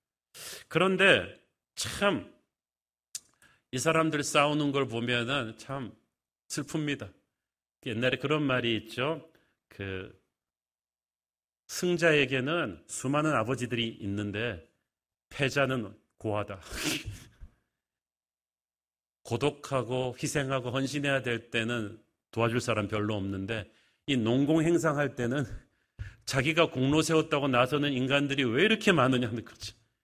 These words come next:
지금 이 유다 지파나 이스라엘 지파나 똑같아요. 우리는 그들의 갈등에서 중요한 교훈 몇 가지를 배우는데, 첫째, 왕에게 반역하니까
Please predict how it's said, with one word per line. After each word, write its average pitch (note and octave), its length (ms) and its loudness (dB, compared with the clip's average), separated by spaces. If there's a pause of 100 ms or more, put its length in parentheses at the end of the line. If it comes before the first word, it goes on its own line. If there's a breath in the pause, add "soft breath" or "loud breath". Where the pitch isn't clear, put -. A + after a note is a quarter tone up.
(220)
지금 F3 560 2 (240)
이 F#3+ 260 0
유다 F3+ 240 6
지파나 F#3 420 2
이스라엘 F3+ 460 4
지파나 F3 800 0
똑같아요. G#3 500 -4 (840)
우리는 F3 300 0
그들의 F3+ 340 2
갈등에서 E3 760 0
중요한 F#3 580 0
교훈 D#3+ 300 2
몇 C#3 180 0
가지를 C3+ 400 0
배우는데, A#2 460 0
첫째, E3 520 0 (720)
왕에게 F3 680 2
반역하니까 D#3+ 1040 2